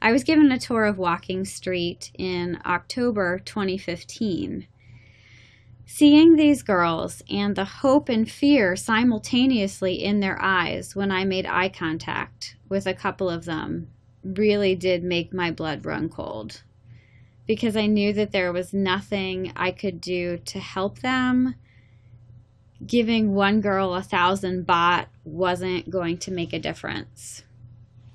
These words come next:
She was still going to be put out on the street the next day or evening, or even later that night, to be raped again and again.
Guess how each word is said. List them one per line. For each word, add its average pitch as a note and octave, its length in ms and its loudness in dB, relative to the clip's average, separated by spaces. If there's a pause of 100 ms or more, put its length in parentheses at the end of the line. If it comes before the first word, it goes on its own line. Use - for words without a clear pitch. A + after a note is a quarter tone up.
(720)
She A#3+ 220 -2
was G#3+ 180 0
still A#3 380 2
going G#3 280 2
to G#3 120 -6
be G3 120 0
put G3+ 300 -2
out F#3+ 220 4
on A3 160 2
the A3+ 80 0
street E3+ 420 -4 (300)
the F#3+ 160 -4
next - 340 -4
day F#3 320 2
or G3 160 -2
evening, E3+ 800 -4 (100)
or A3+ 220 2
even G3 300 2
later F#3+ 280 2
that F#3+ 240 0
night, E3 600 -2
to - 120 -6
be F#3+ 180 0
raped F3 520 -4
again E3 640 -6
and E3+ 180 -6
again. F3 520 -2